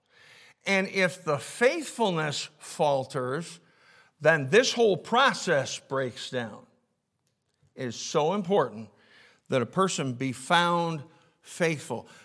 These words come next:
Don't try to pass something on to someone else if you're not faithful yourself. And so when, when Paul was telling Timothy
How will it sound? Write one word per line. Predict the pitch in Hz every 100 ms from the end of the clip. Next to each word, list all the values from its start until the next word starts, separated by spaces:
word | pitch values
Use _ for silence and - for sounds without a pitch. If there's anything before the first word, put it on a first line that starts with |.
| _
Don't | 147 202
try | - 262
to | 262
pass | - 226 226 -
something | - 226 214 214 196 165
on | 165 196 180 147
to | 143
someone | 131 208 190 147
else | 151 - 135 131 - _ _ _
if | 170 139
you're | 147 202
not | 208 175 - -
faithful | - - 202 254 - - 143 135 151 147
yourself. | 131 131 123 220 226 143 - - - -
And | 190
so | 214 190
when, | 180 170 160 -
when | 165 165 151 135 - _ -
Paul | 220 233 202
was | 156 -
telling | 196 175 147
Timothy | - 254 180 160 147